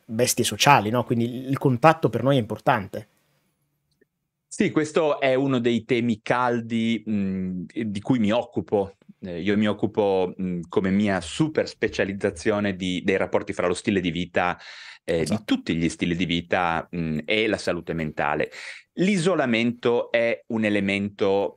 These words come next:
Speaker 2: mm, che non è mai un, un dato di valore,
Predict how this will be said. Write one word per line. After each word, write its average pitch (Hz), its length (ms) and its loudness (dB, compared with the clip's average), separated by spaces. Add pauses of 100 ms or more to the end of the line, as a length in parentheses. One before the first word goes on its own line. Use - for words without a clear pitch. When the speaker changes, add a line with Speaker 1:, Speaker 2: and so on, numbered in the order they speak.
Speaker 2:
mm, 92 460 -4
che 104 160 0
non 101 240 2
è 92 80 0
mai 80 880 -2 (160)
un, 76 560 -6
un 90 160 -2
dato 90 300 -2
di 82 100 -8
valore, 98 720 2